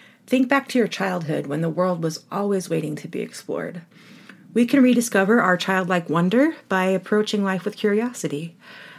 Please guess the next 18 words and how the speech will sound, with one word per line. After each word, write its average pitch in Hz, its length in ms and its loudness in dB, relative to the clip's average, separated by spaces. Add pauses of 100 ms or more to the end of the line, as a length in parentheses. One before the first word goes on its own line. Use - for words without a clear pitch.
Ask 214 280 2
questions 185 600 2
and 165 160 -2
seek 208 260 -2
new 214 140 2
perspectives. 214 840 -2 (360)
Actively 220 440 2
engage 196 460 2
with 190 160 -6
your 180 100 0
surroundings. 170 840 -2 (500)
Just - 180 -8
be 196 120 2
a 165 80 2
kid, 160 340 -2 (200)
<laughs> 170 220 0
honestly, 170 440 0
right? 175 360 -4